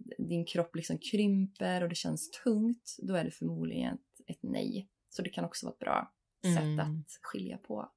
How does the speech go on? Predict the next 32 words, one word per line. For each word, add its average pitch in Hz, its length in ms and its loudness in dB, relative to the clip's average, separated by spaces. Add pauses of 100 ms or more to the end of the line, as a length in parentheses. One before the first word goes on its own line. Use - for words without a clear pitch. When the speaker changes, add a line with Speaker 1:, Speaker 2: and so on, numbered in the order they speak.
(160)
Speaker 1:
Har 233 140 -2
du 220 160 4
ett 240 80 2
sista 339 280 2
tips - 420 -6
du 175 100 -6
vill 170 120 -6
ge 165 160 -4
lyssnarna 170 500 -6
innan 170 240 -4
vi - 220 -8 (260)
slutar - 360 -12 (1600)
för - 80 0
idag? - 260 -2 (540)
Speaker 2:
Ja, 214 280 6
men 233 320 2
är 202 260 6
det 233 60 0
något 185 160 0
som 175 140 0
skaver, 170 580 2
försök 175 320 -4
att 165 80 0
gå 160 180 0
till 156 160 -6
botten 170 560 -2
med 143 260 0
vad 135 340 -2
det - 60 -2
är 147 260 -2
för 180 160 -6
någonting. 143 540 -4